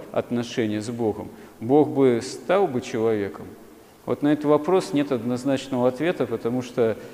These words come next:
одни святые отцы говорили, что Бог это тоже задумывал как одну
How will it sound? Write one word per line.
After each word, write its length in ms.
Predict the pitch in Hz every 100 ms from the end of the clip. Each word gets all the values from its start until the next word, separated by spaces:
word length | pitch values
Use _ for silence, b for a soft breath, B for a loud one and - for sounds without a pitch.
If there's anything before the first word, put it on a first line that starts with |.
| B
одни 320 | - 117 135 135
святые 460 | 131 127 139 123
отцы 260 | 117 - 127
говорили, 440 | 113 123 127 117
что 400 | 107 - 120 107 - B
Бог 460 | 117 170 165 - 120 101 -
это 220 | 123 127
тоже 540 | - 160 147 107 104 98
задумывал 580 | 107 120 117 147 131 120
как 260 | 113 117 117
одну 460 | 110 135 139 113